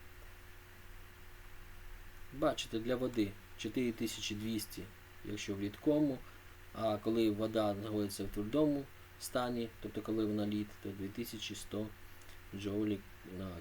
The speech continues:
кілограм на градус Цельсія. До речі, е, вода взагалі має певні такі цікаві властивості, наприклад, е, з густиною зв'язаною, так?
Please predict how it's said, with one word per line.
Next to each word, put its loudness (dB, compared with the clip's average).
кілограм 0
на -2
градус -4
Цельсія. -8
До -2
речі, 0
е, -2
вода 6
взагалі 2
має -2
певні 2
такі -8
цікаві 2
властивості, 4
наприклад, 0
е, -10
з -6
густиною 2
зв'язаною, 0
так? 2